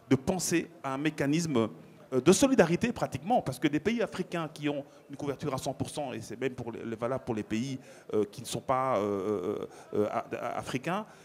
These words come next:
eh bien, c'est important d'avoir un monde connecté où chaque citoyen, euh, ait accès, euh, à l'in-, à l'Internet. C'est vraiment important. Et ensuite, ensuite viendra le défi, euh,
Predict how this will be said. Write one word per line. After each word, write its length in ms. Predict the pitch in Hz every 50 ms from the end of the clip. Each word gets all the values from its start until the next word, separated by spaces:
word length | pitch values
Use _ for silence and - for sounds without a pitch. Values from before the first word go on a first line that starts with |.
| - -
eh 100 | 123 123
bien, 200 | 156 170 175 -
c'est 200 | - - - 170
important 400 | 151 151 147 160 147 - 190 185
d'avoir 240 | 165 156 139 147 143
un 100 | 139 131
monde 400 | 131 143 165 180 165 120 104 - - - - - - - - - - - - - - - -
connecté 480 | 175 160 151 143 - - 170 190 - -
où 80 | 175 143
chaque 340 | - - - 196 - -
citoyen, 580 | - - 165 - - 147 135 135 135 143 160 185 - - - - - - - - - - - -
euh, 60 | 123 - - - - -
ait 220 | 131 165 165 165 160 135
accès, 440 | 123 - - - 147 143 156 165 - - - - - -
euh, 220 | - 117 117 123 - -
à 80 | - 123
l'in-, 240 | 123 123 127 123 -
à 80 | - 123
l'Internet. 460 | 120 117 117 - 123 110 107 107 98
C'est 140 | - - 120
vraiment 200 | 120 127 127 139
important. 400 | 131 120 - 117 - - 113 101 -
Et 100 | 120 139 - -
ensuite, 600 | 208 240 240 - - - 185 208 - - - - - - - - - - -
ensuite 540 | - 90 - - - 185 226 - - - - - - - - - - -
viendra 480 | 117 131 139 139 127 131 175 214 240 - -
le 140 | 127 131
défi, 480 | 123 127 135 127 - - 196 220 247 247 - - - - - - -
euh, 160 | 127 131 139